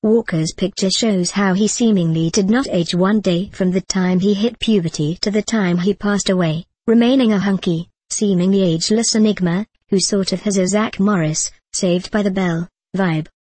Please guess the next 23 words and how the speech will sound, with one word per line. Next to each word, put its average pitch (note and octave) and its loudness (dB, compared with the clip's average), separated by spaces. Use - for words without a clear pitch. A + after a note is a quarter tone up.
Meanwhile, F3+ 2
both A#3 0
Jason F#3 0
Statham D#3 -4
and G3 0
The G#3 2
Rock A#3+ -2
have G#3 -4
full D4 2
heads G#3 -2
of G3 -4
hair, E3 -2
a A#3+ 0
sight B3 -2
we A3 2
haven't A#3 0
seen F3 -2
in F3+ 0
quite A3 -2
some A3+ 0
time. D#3+ -2
But A#3+ -2
seriously, G3 0